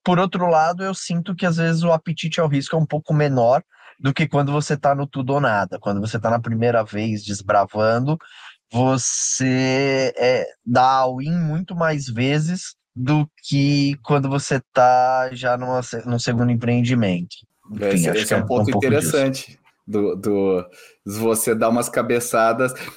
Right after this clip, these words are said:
Speaker 2: E eu acho que, às vezes, a, essas cabeçadas aí que a gente, às vezes, não quer dar, é, às vezes, elas vêm em detrimento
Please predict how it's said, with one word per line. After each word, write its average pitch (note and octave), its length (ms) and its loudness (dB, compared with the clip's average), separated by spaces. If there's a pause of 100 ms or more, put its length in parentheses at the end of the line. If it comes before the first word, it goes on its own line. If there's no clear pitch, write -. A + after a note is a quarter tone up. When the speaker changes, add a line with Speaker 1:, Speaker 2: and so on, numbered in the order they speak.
(140)
Speaker 2:
E B2+ 60 2
eu C3+ 120 6
acho E3+ 140 2
que, G3 80 0
às C#3+ 160 2
vezes, E3 240 2
a, D3 340 0
essas D3 360 0
cabeçadas D3 880 2
aí C3 140 0
que C#3+ 120 -4
a C3 40 0
gente, B2+ 280 -2
às A#2+ 120 0
vezes, B2+ 160 0
não C3 180 0
quer C3 240 0
dar, G#2+ 460 0 (380)
é, A2+ 520 2
às A#2+ 300 0
vezes, D#3 460 2
elas D#3+ 540 2 (340)
vêm B2+ 360 -2
em E3+ 60 -2
detrimento E3+ 1000 0